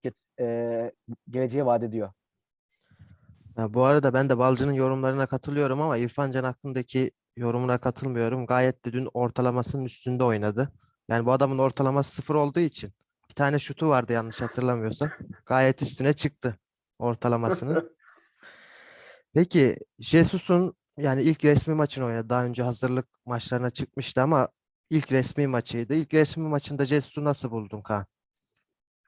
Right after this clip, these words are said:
Speaker 3: Jesus'u planını doğru buldum ama rakibi yani Lucescu, o da kurt bir hoca. Efsane bir hoca. Ülkemiz için de önemli işler yapmış bir hoca. Aynı zamanda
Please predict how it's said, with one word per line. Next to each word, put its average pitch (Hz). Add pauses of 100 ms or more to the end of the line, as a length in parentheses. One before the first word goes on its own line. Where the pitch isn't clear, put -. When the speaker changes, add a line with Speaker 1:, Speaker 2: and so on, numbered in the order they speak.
(1080)
Speaker 3:
Jesus'u 120
planını 151
doğru 165
buldum 170
ama 180
rakibi 165 (1300)
yani 123 (480)
Lucescu, 143
o 131
da 143
kurt -
bir 113
hoca. 110 (420)
Efsane 123
bir 139
hoca. 117
Ülkemiz 120
için 139
de 120
önemli 123
işler 123
yapmış 113 (760)
bir 113
hoca. 120 (440)
Aynı 131
zamanda 151